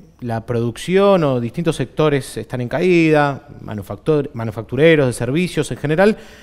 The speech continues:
pero en la construcción, eh, evidentemente se está empezando a notar, lo decías, el acuerdo con el F M I implicó un ajuste en la obra pública, que quizá era uno de los sectores que estaban sosteniendo la economía. Eh,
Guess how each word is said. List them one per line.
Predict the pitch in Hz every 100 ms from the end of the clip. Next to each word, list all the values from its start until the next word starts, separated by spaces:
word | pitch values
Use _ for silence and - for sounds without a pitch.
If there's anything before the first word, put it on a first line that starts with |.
| -
pero | 131 120
en |
la | 123
construcción, | 117 117 135 - 170 196 185 139
eh, | 120 117
evidentemente | 117 123 127 131 139
se | 113
está | 123
empezando | 120 127 127
a |
notar, | 127 131 175
lo | 151 123
decías, | 120 180 185 180 - - - -
el | 113
acuerdo | 110 135 139
con | 135
el | 131
F | 127 135
M | 131
I | 165 -
implicó | 131 120 110 127 123 214 202 - - - _ _
un | 123
ajuste | 113 - 190 - 123 101
en | 101
la | 107
obra | 113 120
pública, | - 196 156 127 110
que | 107
quizá | 104 - 147
era | 135
uno | 127 131
de | 123
los | 117
sectores | 120 - 151
que | -
estaban | 131 131
sosteniendo | 110 - 127 131
la | 113
economía. | 113 113 165 175 160 156 - _ _ _
Eh, | - 110 107 104 101 101